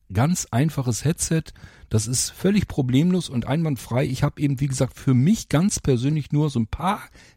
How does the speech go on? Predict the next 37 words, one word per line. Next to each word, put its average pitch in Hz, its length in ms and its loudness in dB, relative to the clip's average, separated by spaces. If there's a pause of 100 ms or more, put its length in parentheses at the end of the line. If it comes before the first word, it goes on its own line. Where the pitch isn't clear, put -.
Winzigkeiten, 107 1120 2 (100)
Winzigkeiten 113 680 -2
entdeckt, 101 340 -2 (320)
wo 123 80 0
ich - 60 -2
gesagt 131 220 -2
habe, 127 80 -2
das 156 280 0
müsste 156 300 -2
man 127 180 2
noch 117 160 -4
haben, 113 220 0
dann 107 180 2
wär's 110 180 0
perfekt. - 500 -6 (360)
Und - 120 -2
deswegen 143 380 4
war 123 100 2
ich 95 140 0
weiter 117 320 4
auf 107 140 -4
der 101 140 0
Suche. 90 300 -6
Und 78 120 -10
dann 101 180 0
hab 110 100 2
ich 95 120 -4
dies 113 220 -2
hier 101 120 0
gefunden 123 480 -2
und 90 140 -4
das 120 160 -4
finde 123 200 -4
ich - 80 -8
jetzt - 220 -8 (300)
noch 95 420 -2
cooler. - 400 -12